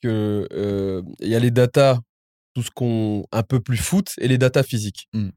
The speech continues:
Speaker 1: Tu sais, euh, nous, souvent, euh, dans la nonantième, on a l'occasion souvent de débattre. Il y a certains qui détestent les datas. Coucou Lens, je crois qu'il nous entend.
Speaker 2: <laughs>
Speaker 1: Et, euh,
Speaker 2: Mais je peux comprendre pourquoi ils détestent
Speaker 1: ouais,
Speaker 2: les
Speaker 1: bien
Speaker 2: datas,
Speaker 1: sûr,
Speaker 2: hein.
Speaker 1: mais c'est ça, ma question, c'est qu'il y a les datas liées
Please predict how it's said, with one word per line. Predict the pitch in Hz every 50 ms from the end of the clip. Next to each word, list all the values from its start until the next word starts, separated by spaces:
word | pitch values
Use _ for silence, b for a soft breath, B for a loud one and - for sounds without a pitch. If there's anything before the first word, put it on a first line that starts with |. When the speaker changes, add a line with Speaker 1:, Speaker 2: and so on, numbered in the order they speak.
| _ _ _ _ _ -
Speaker 1:
Tu | 139
sais, | 143 147
euh, | 139 123 117 110
nous, | 117 139 147
souvent, | 147 - 127 117 120 127 131 123 117 107 104 101 101
euh, | 98
dans | 95 107 104
la | 104 104
nonantième, | 104 104 104 101 101 - - 156 143 120
on | 110
a | 107 101
l'occasion | 101 101 - 110 104 101 117 120 120 120 110
souvent | - _ - 110 107
de | 104 98
débattre. | 101 101 101 120 139 147 - - - - _ _ _ _ _ _ _ _
Il | -
y | 107
a |
certains | 104 - - - - 120 117
qui | - - 107
détestent | 95 110 104 98 - 131 131 - -
les | 127
datas. | 117 117 110 - 131 147 156 - _ _ _
Coucou | - 131 113 - 156
Lens, | 139 139 143 160 143 - - _ _ _ - - - -
je | 214
crois | - 123
qu'il | - 131 120
nous | 110 -
entend. | - 113 - - 131 135
Speaker 2:
<laughs> | - - - 214 196 175 - 233 220 - - - 226 214 -
Speaker 1:
Et, | - -
euh, | 127 127 127 127 127 127 127 123 120
Speaker 2:
Mais | 160 180 - 151
je | 151 160
peux | 147 226
comprendre | 220 - 175 - - 202 175
pourquoi | - - - - 120
ils | 113 107
détestent | 135 151 160 190
Speaker 1:
ouais, | 226 269
Speaker 2:
les | 269
Speaker 1:
bien | 254
Speaker 2:
datas, | 226 208 -
Speaker 1:
sûr, | - 254 202
Speaker 2:
hein. |
Speaker 1:
mais | 180 165 151 139 - 147
c'est | 147 -
ça, | 143 202 208 - -
ma | 151 147
question, | - 147 135 - - 175
c'est | 147 139 127
qu'il | - 147
y |
a | 139
les | 139 135
datas | 127 143 139 139 - 185 180
liées | 175 156 139 139 147 151 156 147